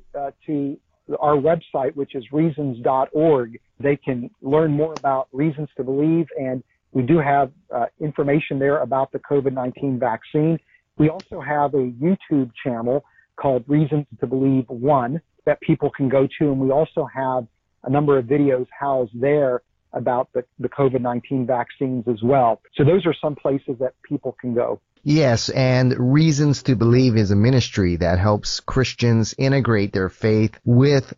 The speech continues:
Speaker 2: science. So, Fuzz, tell us just a little bit about your organization, the things that you do, and, and the great staff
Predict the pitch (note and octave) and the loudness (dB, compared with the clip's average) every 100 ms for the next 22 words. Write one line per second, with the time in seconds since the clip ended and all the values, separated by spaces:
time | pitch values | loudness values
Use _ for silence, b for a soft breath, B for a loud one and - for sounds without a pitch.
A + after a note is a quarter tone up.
0 | - - C3+ B2 B2+ G#2 D#2+ - G2+ G2 | -12 -4 0 2 2 2 -2 -2 0 0
1 | - - - F3 D#3 - C#4+ - - E3+ | -4 -10 -2 0 0 0 0 -2 -2 -2
2 | E3 C#3 D#3+ D3 B2 F#2 F#2+ B2+ B2+ G#2 | 2 2 2 2 2 2 2 2 4 2
3 | A2 A#2+ A#2 A2 G2+ A2 A2 A2+ G2+ - | 2 2 2 2 4 2 2 2 0 0
4 | A2+ A2 - G2+ F#2+ F#2+ - G2+ E2+ A2+ | 0 0 0 2 2 2 0 -2 0 2
5 | A2+ A2 G#2 F#2 F#2 G#2+ F#2+ F#2 - B | 2 2 2 0 0 -2 0 -2 -4 B
6 | B B _ A2+ C#3 D3 - - C3+ B2 | B B _ 2 2 0 -4 -2 2 4
7 | G#2 E2+ - | 4 0 -4